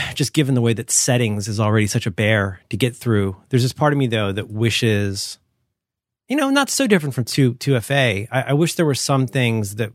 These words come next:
like, had s-, like, super privileges and other things that were just, like, whatever. And they do that a little bit already. You can have stuff on your lock screen, all that sort of stuff. But, uh, yeah, I don't know. I don't know. D-, does your lady like it?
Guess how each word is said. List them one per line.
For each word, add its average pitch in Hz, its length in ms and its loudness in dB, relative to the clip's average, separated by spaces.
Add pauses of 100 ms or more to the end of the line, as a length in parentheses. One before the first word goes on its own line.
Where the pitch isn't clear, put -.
(140)
like, 110 200 -4
had 104 180 0
s-, - 200 -8
like, 95 140 -6
super - 280 -6
privileges 180 540 0
and 135 80 2
other 123 140 0
things 113 260 0
that 113 60 -2
were 107 80 -2
just, - 260 -6
like, 104 220 -4
whatever. 95 480 -2
And 123 100 -2
they 208 60 2
do 320 120 2
that 330 120 -2
a 294 60 0
little 277 180 0
bit 226 140 0
already. 208 360 -2
You 143 140 0
can 113 100 -4
have 117 140 2
stuff - 240 -2
on 110 80 0
your 98 120 -4
lock 131 180 2
screen, 120 420 0 (540)
all 113 100 2
that 110 140 2
sort 104 240 -2
of 101 60 -6
stuff. - 420 -4 (640)
But, 101 320 0
uh, 101 400 0 (560)
yeah, 170 360 0
I 143 120 0
don't 170 160 0
know. 135 380 0 (600)
I 127 140 -4
don't 135 220 0
know. 120 280 0 (840)
D-, 180 80 -2
does 156 240 0
your 147 80 0
lady 139 180 2
like 175 220 -4
it? 226 140 -8